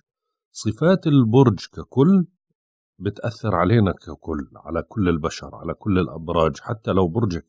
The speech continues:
إيش ما كان، صفات من الأساسية من هذا البرج أو التأثيرات الأساسية على هذا البرج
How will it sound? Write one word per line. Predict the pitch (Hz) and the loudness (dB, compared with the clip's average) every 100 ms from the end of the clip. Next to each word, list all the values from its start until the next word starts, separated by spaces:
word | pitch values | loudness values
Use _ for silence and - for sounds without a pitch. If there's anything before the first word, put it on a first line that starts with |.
| - | -8
إيش | 110 - | -8 -6
ما | 85 | -8
كان، | - 110 127 165 160 _ _ _ _ _ | -6 -2 2 2 -2 _ _ _ _ _
صفات | - 160 - 113 104 82 - | -10 -8 -2 2 2 0 -4
من | 90 92 80 | -2 -2 -4
الأساسية | 87 92 104 - 98 - 113 85 | -4 -4 -2 -2 -2 -2 -2 -4
من | 71 73 | -4 -6
هذا | 107 101 | -4 -2
البرج | 85 76 120 151 123 - _ _ _ 90 | -4 -2 -2 -2 -6 -16 _ _ _ -4
أو | 92 | -2
التأثيرات | 87 98 87 87 98 110 | -2 -8 -8 -4 -2 0
الأساسية | 104 90 101 107 98 135 95 | -2 -4 -4 -4 0 0 0
على | 71 71 | -2 -6
هذا | 65 110 113 | -8 -4 -2
البرج | 98 135 175 | 0 0 -2